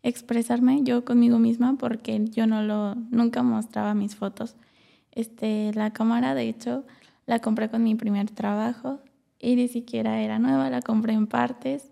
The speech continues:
y, pues, yo de ahí, este, empecé como a capturar momentos, este, no sé, como que era una forma de desahogarme.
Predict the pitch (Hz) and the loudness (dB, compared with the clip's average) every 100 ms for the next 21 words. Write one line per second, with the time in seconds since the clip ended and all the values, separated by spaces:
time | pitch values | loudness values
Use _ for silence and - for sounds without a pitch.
0 | _ 247 240 240 226 226 240 233 - - | _ 0 2 4 2 0 -4 -6 -18 -20
1 | - _ 233 233 226 214 214 220 214 214 | -20 _ 0 2 2 2 2 0 0 0
2 | 220 214 - 226 214 208 202 202 202 - | -2 -6 -4 -2 0 0 0 -2 -2 -8
3 | _ _ _ _ 233 226 226 233 226 226 | _ _ _ _ 0 0 0 -2 -4 0
4 | 226 233 220 208 196 214 - _ _ _ | 2 2 2 -2 -4 -8 -14 _ _ _
5 | 220 220 214 214 208 208 202 214 233 233 | -8 -6 -4 -2 -2 0 2 4 4 2
6 | 233 220 226 220 220 - 220 202 214 - | -2 -6 -6 -10 -12 -10 -8 -6 -6 -10
7 | _ _ _ _ _ _ _ - 247 262 | _ _ _ _ _ _ _ -2 2 2
8 | 247 240 233 233 240 254 247 254 254 247 | 0 2 2 2 2 4 4 4 4 4
9 | 240 247 220 214 220 208 208 202 208 208 | 4 4 2 -2 -2 -4 -2 0 0 -2